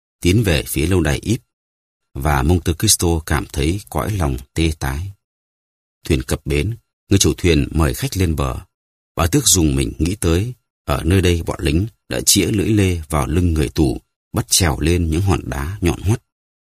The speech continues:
Sau cuộc cách mạng, người ta không nhốt tù chính trị ở lâu đài Yves nữa. Một trạm thuế quan đã được đặt ra để kiểm soát bọn buôn lậu, và có một người gác để hướng dẫn những du khách hiếu kỳ muốn đến thăm một nhà tù lịch sử.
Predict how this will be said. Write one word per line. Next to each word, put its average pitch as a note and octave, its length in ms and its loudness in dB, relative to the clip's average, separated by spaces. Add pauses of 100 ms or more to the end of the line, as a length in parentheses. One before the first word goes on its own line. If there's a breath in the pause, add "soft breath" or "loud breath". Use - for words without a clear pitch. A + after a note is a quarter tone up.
(580)
Sau - 180 2
cuộc F2+ 100 2
cách - 160 -6
mạng, F2 220 0 (460)
người D#2 160 2
ta G2 200 0
không G2 240 2
nhốt B2+ 180 2
tù C#2+ 180 0
chính G#2 200 2
trị - 360 0
ở C2+ 220 -4
lâu F2+ 240 0
đài C#2 140 -2
Yves - 240 -4
nữa. A2 240 -2 (420)
Một - 140 2
trạm - 240 0
thuế F2+ 200 0
quan F#2 480 0
đã - 80 -2
được F2+ 140 0
đặt C#2+ 140 -4
ra D#2+ 280 0
để D#2 220 0
kiểm - 160 -2
soát - 240 -2
bọn D#2 220 -4
buôn E2+ 200 0
lậu, D#2 260 -2 (540)
và D2 180 0
có F2+ 140 0
một F#2 180 0
người D2 180 2
gác F2 340 -4
để D2+ 140 -4
hướng F2 220 2
dẫn A2 320 0
những G2+ 180 0
du F#2+ 160 0
khách B2+ 260 -4
hiếu G#2+ 320 -2
kỳ C#2 280 2 (320)
muốn G2+ 180 2
đến G2+ 220 4
thăm F2 300 -2 (100)
một D2+ 220 -2 (120)
nhà C#2 260 -2
tù C2+ 300 -2
lịch C2+ 160 -4
sử. B1+ 300 0